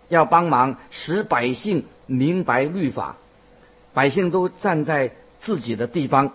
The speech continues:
啊，这是在第七节，经文的第七节说到百姓都站在自己的地方。这个时候，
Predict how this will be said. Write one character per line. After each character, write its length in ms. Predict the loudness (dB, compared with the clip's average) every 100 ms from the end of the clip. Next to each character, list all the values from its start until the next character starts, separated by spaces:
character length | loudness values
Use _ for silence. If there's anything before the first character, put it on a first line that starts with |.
| -10
啊， 120 | -10
这 100 | -8
是 100 | -4
在 180 | -2 -2 -6 -12
第 140 | -10 -10
七 400 | -10 -8 -8 -8
节， 400 | -8 -4 -2 -2
经 180 | -4 -2
文 160 | -2
的 100 | -4
第 180 | -6 -10
七 220 | -12 -12
节 280 | -10 -8 -8
说 180 | -4 -2
到 120 | -2
百 200 | 0 -2
姓 240 | 0 -2 -4 -4
都 120 | -2
站 180 | 0 2
在 100 | 0
自 160 | -2
己 100 | -6
的 100 | -4
地 160 | -4 0
方。 220 | 0 -2 -8 -20 _ _ _ -6
这 80 | 0
个 80 | 4
时 100 | 6
候， 220 | 6